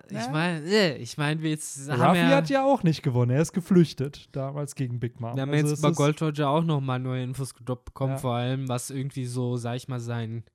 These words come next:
Speaker 1: Kampfgewicht angeht. Äh,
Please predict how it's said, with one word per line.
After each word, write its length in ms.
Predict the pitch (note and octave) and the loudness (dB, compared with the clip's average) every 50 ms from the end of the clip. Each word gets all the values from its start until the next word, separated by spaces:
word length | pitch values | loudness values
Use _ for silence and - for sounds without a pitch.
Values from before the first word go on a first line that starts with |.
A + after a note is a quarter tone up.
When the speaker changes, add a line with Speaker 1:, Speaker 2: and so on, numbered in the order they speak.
| _ - | _ -20
Speaker 1:
Kampfgewicht 720 | - - - D3 C#3+ - - C#3 B2+ B2 A#2+ - - A#2 | -18 -14 -12 -12 -12 -12 -12 -10 -10 -8 -10 -10 -10 -12
angeht. 440 | A2 A#2+ B2 B2 B2 B2+ D3 - - _ _ _ _ _ _ - _ _ _ _ _ _ - | -10 -8 -6 -4 -4 -4 -6 -6 -10 _ _ _ _ _ _ -20 _ _ _ _ _ _ -12
Äh, 460 | - B2+ B2 A#2+ A#2 A#2 A#2+ A#2 A#2 | -8 -4 -2 -2 0 0 -2 -2 -4